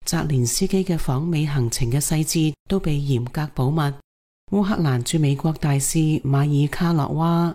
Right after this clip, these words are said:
Oksana Markarova 同美國國務院禮賓司司長吉福德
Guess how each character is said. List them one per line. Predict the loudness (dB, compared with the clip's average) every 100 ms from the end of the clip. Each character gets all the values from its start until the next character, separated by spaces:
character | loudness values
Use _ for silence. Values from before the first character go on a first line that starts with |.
| -4
Oksana | -4 -2 0 2 2 2
Markarova | 2 0 0 0 2 0 0 -2 -2 -4 _ -8
同 | 0 2
美 | 2
國 | 0 -2
國 | -2 0
務 | 2 2
院 | 4 2 2
禮 | 2 0
賓 | 0 0
司 | 0 0
司 | 0 0
長 | 0 0 2 0 -2
吉 | -4 -4
福 | -4 -4
德 | -2 0